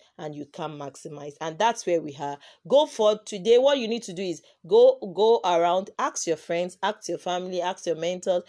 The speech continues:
"What am I really good at? What would you recommend me to do? What would you have me do than others?" You know, and these things will begin to become light to you. I want you to be open to the Holy Spirit, open-hearted. Don't be closed. Don't say, "Oh, I don't dig this, I don't do that."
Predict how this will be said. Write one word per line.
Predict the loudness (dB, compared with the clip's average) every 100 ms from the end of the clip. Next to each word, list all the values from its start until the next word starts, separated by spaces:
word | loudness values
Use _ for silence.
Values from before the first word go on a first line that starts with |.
| -10
"What | -6 -4
am | -2
I | -2
really | -4 -4 -10
good | -8 -8
at? | -8 -16 _
What | 0 2
would | 0 -2
you | 0
recommend | 0 0 -4 -4 -6 -8
me | -14 -16
to | -16
do? | -14 -16 -16 _ 0
What | 2
would | 2 0
you | -4
have | -4 -6
me | -6 -10
do | -10 -8
than | -8 -10 -10
others?" | -10 -8 -10 -10
You | -12
know, | -12 -14 _ -8
and | -6 -4
these | -6
things | -4 -6 -6
will |
begin | -10 -10 -12
to | -12
become | -18 -18 -10 -8 -4
light | -2 -2 -4
to | -8
you. | -10 -10 -10 -6
I | 2
want | 4 2
you | -2
to | -8
be | -4
open | -4 -2 -6
to | -8
the | -8
Holy | -4 -4 -4
Spirit, | -8 -8 -8 -6
open-hearted. | -6 -4 -6 -8 -4 -2 0
Don't | -2
be | -6 -10
closed. | -8 -4 -2 -2 -6 _ _ -6
Don't | -4
say, | -4 -2 0
"Oh, | 2 2
I | 2
don't | 0 -4 -4
dig | -8 -10 -10
this, | -10 -8 -6
I | -6
don't | -4 -6 -8
do | -8
that." | -6 -8 -12